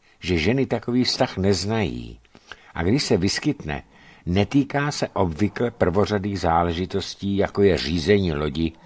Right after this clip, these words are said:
či boj." "To je ovšem jediný osobní vztah, který by měl být ve válce dovolen." "Manželství ne?"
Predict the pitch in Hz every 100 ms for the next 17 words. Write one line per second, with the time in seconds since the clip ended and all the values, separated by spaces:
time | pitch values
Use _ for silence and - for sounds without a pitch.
0 | - - - 101 64 62 52 - - _
1 | _ _ _ _ _ _ _ _ _ _
2 | _ _ _ _ _ - 196 202 190 -
3 | 190 135 98 117 160 196 170 160 185 160
4 | 131 101 - 131 - - - 123 139 151
5 | 147 151 143 95 82 78 113 123 - -
6 | 85 87 101 113 117 - 131 180 135 76
7 | 67 71 _ _ _ _ _ _ _ _
8 | _ _ - 85 82 98 - 110 95 76